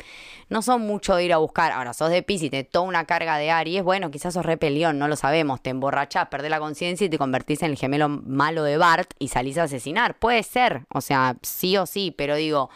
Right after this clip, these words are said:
si lo pensamos como una energía abstracta que no tiene que ver con ninguna otra parte de la carta,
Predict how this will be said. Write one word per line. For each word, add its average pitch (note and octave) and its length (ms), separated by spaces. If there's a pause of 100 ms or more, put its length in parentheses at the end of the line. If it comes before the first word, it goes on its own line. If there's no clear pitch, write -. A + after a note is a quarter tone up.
(380)
si - 200
lo D#3 100
pensamos G3 420
como E3+ 180
una F3+ 100
energía E3 400
abstracta E3 560
que C3+ 80
no C#3 100
tiene E3 220
que D3 60
ver D3+ 120
con C#3 320
ninguna D#3+ 380
otra D3+ 160
parte D#3 260
de D#3 100
la D#3+ 120
carta, D#3 500